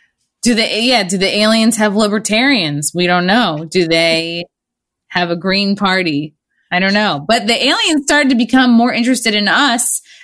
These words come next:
after Pearl Harbor, 'cause they were like, "Whoa, you guys are setting off nuclear <laughs> bombs, you know, like, that's gonna fuck with this planet and others potentially." So that's when they started, there were more and more sightings after that.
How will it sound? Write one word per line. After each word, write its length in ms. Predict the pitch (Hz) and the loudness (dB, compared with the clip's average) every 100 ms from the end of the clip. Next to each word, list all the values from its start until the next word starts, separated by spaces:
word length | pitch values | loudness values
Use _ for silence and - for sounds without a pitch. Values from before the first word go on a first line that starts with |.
| _ | _
after 720 | 220 220 214 - 214 208 196 | 0 0 -2 -2 0 0 -2
Pearl 280 | - 240 214 | -2 0 0
Harbor, 480 | 185 277 254 160 151 | 0 -2 -2 -4 -6
'cause 180 | 190 175 | -8 -2
they 160 | 175 | 0
were 120 | 180 180 | 2 2
like, 300 | 180 170 - | 0 0 -4
"Whoa, 800 | 170 170 240 302 294 285 277 254 | -14 -2 0 2 2 2 2 0
you 140 | 247 | 0
guys 160 | 269 202 | 0 -2
are 60 | |
setting 360 | - - 226 233 | -2 0 0 2
off 320 | 226 214 190 - _ _ _ 160 | 2 0 -6 -16 _ _ _ -6
nuclear 640 | 180 214 240 233 226 269 | 2 2 2 0 2 4
<laughs> 120 | 220 | 2
bombs, 640 | 247 320 339 208 165 135 - | 2 2 2 0 -4 -6 -2
you 80 | 180 | 0
know, 120 | 180 | 2
like, 180 | 180 - | 0 -2
that's 220 | 190 - | -6 -4
gonna 220 | 214 196 - - | -4 -4 -6 -4
fuck 180 | 262 262 | -2 -2
with 160 | 240 226 - _ _ _ _ | -4 -4 -8 _ _ _ _
this 300 | 170 226 233 | -4 -2 -2
planet 500 | - 302 233 233 226 | -2 0 2 2 0
and 300 | 208 220 214 | 2 2 2
others 460 | 208 262 190 170 - | 2 0 0 -2 -4
potentially." 760 | 180 - 175 175 175 160 156 | -4 -2 -2 -2 -2 -2 -2
So 120 | 165 156 | -4 -2
that's 280 | 170 170 - | -2 -2 -4
when 80 | |
they 80 | 156 | -6
started, 420 | 156 165 143 147 | -4 -2 0 -2
there 100 | 139 | -4
were 120 | 147 127 | -6 -6
more 280 | 170 165 | -4 -4
and 100 | 151 | -2
more 140 | 147 139 | -4 -6
sightings 480 | - 139 143 131 131 | -2 -2 -2 -6 -8
after 260 | 120 - | -8 -8
that. 280 | 120 117 - | -6 -6 -8